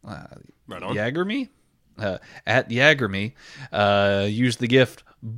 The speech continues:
Speaker 1: uh, gif rather, "Boo this man," followed by the boo.
Speaker 2: Mm.
Speaker 1: Right? Um, almost, uh, we got almost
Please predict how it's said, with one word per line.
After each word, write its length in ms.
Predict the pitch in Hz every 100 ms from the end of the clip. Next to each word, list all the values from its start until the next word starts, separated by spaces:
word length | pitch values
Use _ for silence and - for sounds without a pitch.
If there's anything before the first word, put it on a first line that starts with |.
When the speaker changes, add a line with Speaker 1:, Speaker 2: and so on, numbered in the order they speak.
| - -
Speaker 1:
uh, 300 | 107 98 101
gif 280 | 131 120
rather, 300 | 104 107 107
"Boo 400 | - 107 160 214
this 260 | 185 185 -
man," 440 | 143 139 139 139 - _ 151 -
followed 260 | 110 107
by 220 | 98 98 95
the 80 |
boo. 420 | 92 95 90 87 - _ _ -
Speaker 2:
Mm. 300 | 101 90 92
Speaker 1:
Right? 200 | 95 98 - - - 143 131 -
Um, 1000 | 90 87 87 90 87 87 87 87 90 87 -
almost, 540 | - 127 113 95 - - - - -
uh, 440 | 52 50 50 - 285
we 100 | 294
got 240 | 202 -
almost 380 | - 143 110